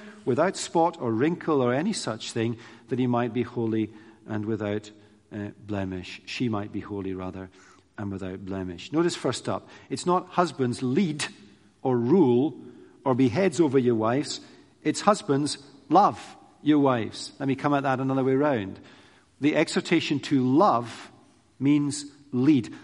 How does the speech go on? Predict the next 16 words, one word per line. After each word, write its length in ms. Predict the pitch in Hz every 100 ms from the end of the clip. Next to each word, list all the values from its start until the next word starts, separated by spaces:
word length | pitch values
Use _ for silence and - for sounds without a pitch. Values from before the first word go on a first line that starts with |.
| -
Love 280 | 147 185 180
is 240 | 139 - - - -
perhaps 440 | 123 147 - - -
the 220 | 120 170
most 340 | 180 127 -
cheapened 480 | - 214 - 131 117
word 480 | 127 135 117 104 - - - - -
in 380 | 131 117 107 - - -
the 220 | 117 139
English 340 | 131 123 120
language. 680 | 139 117 104 95 - - - _ _ _ _ _ _ _ _ _ _
To 100 | 151
love 280 | 151 196 196
means 300 | 147 143 -
to 120 | -
lead, 500 | 170 208 196 - -